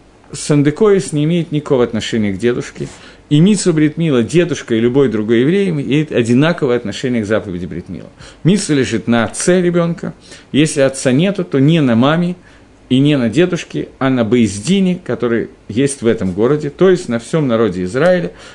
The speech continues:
одинаково лежит мицва обрезать ребенка, поэтому с этой точки зрения любой человек в народе Израиля имеет одинаковое право на сандыкоис,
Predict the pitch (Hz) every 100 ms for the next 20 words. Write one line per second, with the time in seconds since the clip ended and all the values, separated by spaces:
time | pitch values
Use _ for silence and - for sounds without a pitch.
0 | - 117 117 135 165 - 117 110 104 104
1 | 123 123 107 98 101 92 92 123 175 175
2 | - - 131 123 90 82 - 196 202 160
3 | 127 110 - 104 98 87 - - - -
4 | - 123 156 185 160 - 113 117 117 -
5 | 104 107 98 113 175 202 180 160 143 123
6 | 110 127 156 151 123 120 131 135 117 101
7 | 104 90 95 170 180 175